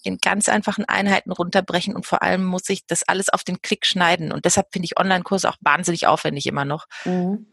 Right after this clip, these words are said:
Speaker 1: Weil, weil wenn du jemandem sagst, klick oben rechts in der Ecke,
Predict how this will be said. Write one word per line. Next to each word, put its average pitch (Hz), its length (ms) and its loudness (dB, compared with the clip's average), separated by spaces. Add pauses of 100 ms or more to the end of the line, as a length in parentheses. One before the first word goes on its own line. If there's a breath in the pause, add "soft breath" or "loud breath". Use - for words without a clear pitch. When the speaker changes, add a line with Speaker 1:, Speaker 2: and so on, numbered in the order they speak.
(140)
Speaker 1:
Weil, 170 380 4 (1120 loud breath)
weil 170 120 6
wenn 202 100 6
du 202 60 2
jemandem 196 220 2
sagst, - 280 2
klick - 180 0
oben 208 200 4
rechts 202 260 0
in 196 80 0
der 190 140 4
Ecke, 196 460 0